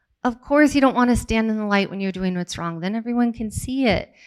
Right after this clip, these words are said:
But whoever lives by the truth comes into the light,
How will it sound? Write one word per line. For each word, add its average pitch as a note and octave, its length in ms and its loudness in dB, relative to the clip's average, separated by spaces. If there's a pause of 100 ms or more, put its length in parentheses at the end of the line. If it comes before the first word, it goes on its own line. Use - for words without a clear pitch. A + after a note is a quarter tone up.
(280)
But - 180 0
whoever A#3+ 480 2
lives A3+ 380 0
by A3 180 -2
the G#3+ 100 -6
truth G#3+ 380 -12
comes F#3 480 -8
into G3 440 0
the E3+ 120 -6
light, D#3 380 -8